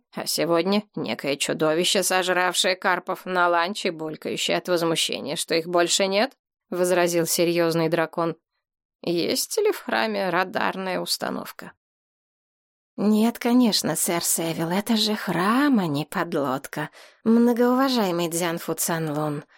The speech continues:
вы сегодня читали доклад о драгоценностях прилива и отлива. Если опустить в воду драгоценность отлива,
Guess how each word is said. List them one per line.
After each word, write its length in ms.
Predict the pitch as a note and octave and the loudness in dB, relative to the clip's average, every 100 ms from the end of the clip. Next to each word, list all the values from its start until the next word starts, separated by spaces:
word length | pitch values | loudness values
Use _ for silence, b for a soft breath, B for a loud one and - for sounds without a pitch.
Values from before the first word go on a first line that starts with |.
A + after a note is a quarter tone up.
| b b | b b
вы 420 | F3+ F3 F#3+ A#3 A3 | -4 0 2 2 2
сегодня 580 | - G3+ G#3+ A3+ G#3+ G#3 | 0 0 0 2 2 2
читали 480 | - - G#3+ G#3 | -4 -2 0 0
доклад 460 | F#3+ G3+ - G#3+ G#3+ | 0 -2 0 0 0
о 40 | |
драгоценностях 1000 | F#3+ G#3 G3 G3+ - G#3 G3 G3 - G3+ - | 0 0 0 -2 0 0 0 0 0 -4 -2
прилива 500 | G3+ G3+ G3 G3+ G3+ | -4 0 0 0 0
и 100 | G3+ | 0
отлива. 640 | G#3 - B2 G#2+ - B2 b b b b | 0 -2 -4 -4 -8 -12 b b b b
Если 500 | D#3+ D#3+ F3 - F3+ | -4 0 0 0 -2
опустить 680 | F#3 F#3 F#3 - G3+ G#3 G#3 | -4 -2 -2 -2 -4 -4 -4
в 160 | F#3 | -2
воду 300 | F3+ F#3+ F#3 | 0 0 0
драгоценность 960 | F#3 G3+ F#3+ G3+ - G3 F#3+ F#3+ F#3 - | 0 -2 0 -2 -2 -2 0 0 -2 -4
отлива, 640 | F3+ - F3 E3+ F3 A#3 | -8 -4 0 0 0 -2